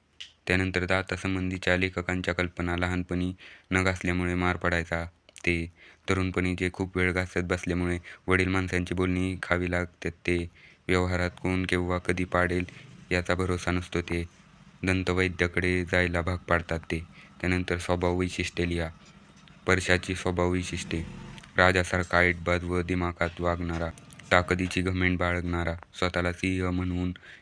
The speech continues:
घेणारा, स्वतःचे दात घासायचाही कंटाळा करणारा, आळशी. त्यानंतर दुसरी ॲक्टिव्हिटी आहे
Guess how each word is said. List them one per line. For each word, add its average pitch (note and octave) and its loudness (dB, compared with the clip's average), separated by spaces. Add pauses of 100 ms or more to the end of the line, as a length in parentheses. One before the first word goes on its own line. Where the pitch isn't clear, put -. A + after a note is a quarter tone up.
(120)
घेणारा, F2 2
स्वतःचे F2+ -4
दात F2 -4
घासायचाही F2 0
कंटाळा E2+ 0
करणारा, E2+ -4
आळशी. E2+ -2 (680)
त्यानंतर F#2 0
दुसरी F2+ -2
ॲक्टिव्हिटी F2+ -4
आहे F2 -4